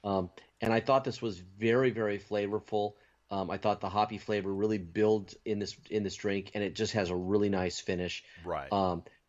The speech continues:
Speaker 1: I, I, I understood after tasting this one why it was one of his best sellers. Um, a really, really solid,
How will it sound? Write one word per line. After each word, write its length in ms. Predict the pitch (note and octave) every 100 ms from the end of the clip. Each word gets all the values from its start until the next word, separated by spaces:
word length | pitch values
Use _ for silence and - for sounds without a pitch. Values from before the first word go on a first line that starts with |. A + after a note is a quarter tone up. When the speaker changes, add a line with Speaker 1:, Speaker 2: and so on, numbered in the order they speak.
| _ -
Speaker 1:
I, 220 | G2+ G#2 -
I, 320 | G#2+ A2 G#2+ -
I 220 | G#2 G2 -
understood 760 | B2+ A#2 - C3 B2 G#2 F#2+ - -
after 280 | G2 - F#2+
tasting 420 | - A2 - G2
this 220 | G2 -
one 240 | F#2 F#2
why 200 | F2 F#2+
it 100 | G2
was 180 | F#2 F2+
one 140 | F#2 F2+
of 80 |
his 120 | F2+ E2
best 280 | F#2+ F2+
sellers. 440 | - F2 F2+ F2 - - - _ _
Um, 460 | F#2 F2+ F2 F2 E2+ -
a 120 | F#2
really, 480 | F#2 G#2+ A#2+ A#2 G2
really 320 | F#2+ G2 F#2
solid, 560 | - F#2+ F2+ F2+ F2